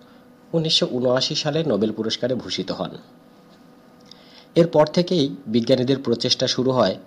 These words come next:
দুর্বল তড়িৎ আর সবল নিউক্লিয় বলকে একীভূত করার ব্যাপারে। যে থিওরিগুলো এই দুর্বল তড়িৎ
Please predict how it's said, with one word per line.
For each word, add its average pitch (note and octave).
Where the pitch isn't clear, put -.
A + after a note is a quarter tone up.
দুর্বল C3+
তড়িৎ C3+
আর G#2
সবল A2
নিউক্লিয় A2+
বলকে G2+
একীভূত B2+
করার E2+
ব্যাপারে। E2
যে G#2+
থিওরিগুলো B2+
এই A#2+
দুর্বল A2+
তড়িৎ A#2